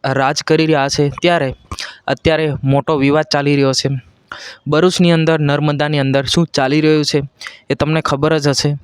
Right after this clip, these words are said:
અને સાથે સાથે વાત કરવામાં આવે તો એવું કહી રહ્યા છે કે ભાઈ કે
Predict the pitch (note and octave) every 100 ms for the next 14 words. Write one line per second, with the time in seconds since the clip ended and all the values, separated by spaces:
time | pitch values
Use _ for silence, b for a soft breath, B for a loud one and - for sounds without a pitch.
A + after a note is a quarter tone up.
0 | - B B B B - F3 C#3+ A2+ -
1 | D3 F3+ F3 F3+ F3+ C#3+ D#3 - E3+ E3
2 | D#3+ D#3+ D#3+ C3 F3 E3+ D#3+ D#3+ D#3 B2+
3 | C3+ C3 C3+ C#3+ - _ _ _ _ _
4 | _ - - - F#3 C#3